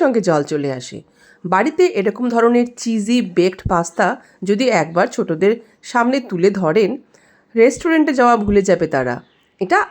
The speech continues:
আমার গ্যারান্টি। নমস্কার বন্ধুরা, আমি সোনালি, আর আপনাদের সবাইকে স্বাগত আমার চ্যানেল সোনালি কথায়। আজকের রেসিপি চিকেন দিয়ে তৈরি করা চিজি বেকড পাস্তা বা লাজানিয়া পাস্তা। অসাধারণ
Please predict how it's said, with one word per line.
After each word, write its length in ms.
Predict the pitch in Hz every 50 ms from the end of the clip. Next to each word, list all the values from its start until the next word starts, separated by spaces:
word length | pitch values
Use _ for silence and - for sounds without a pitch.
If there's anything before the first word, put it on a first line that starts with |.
| - 220
আমার 200 | 208 196 180 156 139 147
গ্যারান্টি। 440 | 131 127 131 127 123 123 - 123 123 - _ _ _ _ _ _ _ _ - 196
নমস্কার 340 | 196 202 240 240 - - 262 247 269
বন্ধুরা, 340 | 269 269 277 277 277 269 269 285 277 - _ - 170
আমি 140 | 170 190 233 262 -
সোনালি, 380 | 240 196 180 160 156 156 240 349 - - - - 170
আর 60 | 165 - -
আপনাদের 300 | 202 - 175 170 165 170 - -
সবাইকে 360 | 214 208 254 285 311 - 330 302 -
স্বাগত 300 | 294 262 262 269 247 277 285 277 - - 175
আমার 180 | 170 165 165 165 -
চ্যানেল 300 | 185 160 156 165 240 415 453 - - _ _ _ - -
সোনালি 360 | - 311 285 262 208 175 151 - 147
কথায়। 320 | 127 - - 139 127 123 123 _ _ _ _ _ _
আজকের 380 | - - 208 208 - - 370 - 285
রেসিপি 380 | 190 190 - 190 180 - 220 285 427 - - _ _ _ _ _ -
চিকেন 320 | - 277 247 311 311 320 311 285
দিয়ে 120 | 277 277 262 247 247
তৈরি 220 | 202 185 180 175 180 -
করা 220 | 165 160 180 240 403 - - _ _ _ _ _ -
চিজি 420 | - 262 254 240 214 208 254 311 440 523 - _ _ _ _ _ _ _ -
বেকড 380 | 180 175 196 202 - - - - - -
পাস্তা 400 | 165 147 147 - - - 175 208 370 453 - _ _ _ _ _ -
বা 200 | 180 185 180 175 175 - - - 180 185
লাজানিয়া 500 | 196 202 202 208 240 247 262 269 294 320 320 320
পাস্তা। 360 | - 135 131 - - - 120 120 123 - _ _ _ _ _ _ _ _ _ _ _ _ _ _ _ - - -
অসাধারণ 420 | 233 240 - 269 311 294 262 254